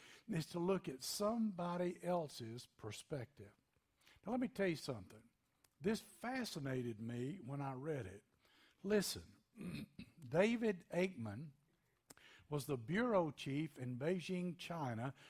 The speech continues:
for Time magazine for many years. He wrote twelve or thirteen books. He lectured at Harvard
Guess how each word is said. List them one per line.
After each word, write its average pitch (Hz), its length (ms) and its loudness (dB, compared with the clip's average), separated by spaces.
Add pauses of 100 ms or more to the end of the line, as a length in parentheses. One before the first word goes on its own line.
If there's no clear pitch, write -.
(160)
for 135 140 -4
Time 202 520 0
magazine 143 800 0
for 123 80 -8
many 143 300 2
years. 143 640 -2 (500)
He 220 140 0
wrote 208 420 4
twelve 190 440 2
or 151 40 -4
thirteen 170 640 -2
books. 156 400 -2
He 147 160 -6
lectured 139 520 -4
at 113 120 -8
Harvard 165 540 0